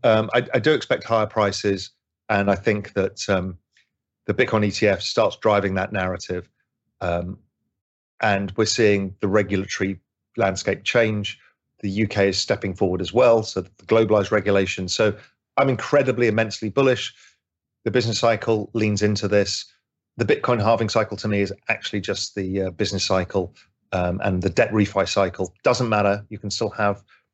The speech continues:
I don't say it's not valid. It's just happened to be the same timing. So whether they both exist independently of each other or they're both the same thing, it's, it's irrelevant for the story, but I think it's actually the big macro cycle, the debt refi cycle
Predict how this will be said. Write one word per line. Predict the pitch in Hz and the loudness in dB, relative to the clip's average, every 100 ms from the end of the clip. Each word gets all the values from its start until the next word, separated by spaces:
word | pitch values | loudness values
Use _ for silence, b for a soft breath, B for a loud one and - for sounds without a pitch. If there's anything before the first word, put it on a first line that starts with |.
| _ - | _ -4
I | 113 | 0
don't | 113 - | 0 2
say | 107 | 0
it's | 101 | 0
not | 107 101 | -2 0
valid. | 131 143 123 107 | 2 4 4 2
It's | 104 - | -4 -8
just | 104 | -6
happened | 110 101 | -6 -6
to | - | -4
be | |
the | 101 | -4
same | 101 107 95 | -2 -2 -2
timing. | 107 95 87 82 | -4 -4 -6 -10
So | - 95 87 b b | -2 -2 -2 b b
whether | 113 101 98 - _ - | 2 2 0 -8 _ 0
they | 104 | 4
both | 113 104 | 4 2
exist | 110 - 107 - | -2 0 -2 0
independently | 104 127 139 127 | 0 2 2 2
of | 117 | 0
each | 117 | 0
other | 110 107 107 113 | 0 2 2 2
or | 95 95 | 0 0
they're | 107 | 2
both | 107 - | 2 2
the | |
same | - 101 | -2 -2
thing, | 92 101 107 | 2 0 0
it's, | 104 113 | -6 -6
it's | 117 - | -4 0
irrelevant | 107 101 98 101 b b | 2 2 0 -4 b b
for | 110 | -6
the | 120 | -2
story, | - 170 151 | 4 4 4
but | 104 | 2
I | 104 | 0
think | 117 101 | -2 -6
it's | 98 | -6
actually | 104 - 98 | -6 -4 -4
the | |
big | 95 95 | -2 -2
macro | 95 90 95 | -4 -2 -4
cycle, | - 95 85 98 - B B B | -2 -4 -4 -6 -6 B B B
the | - | 0
debt | 101 - | 2 2
refi | 104 98 90 | 2 0 -2
cycle | - 90 - 98 | -2 -4 -2 -4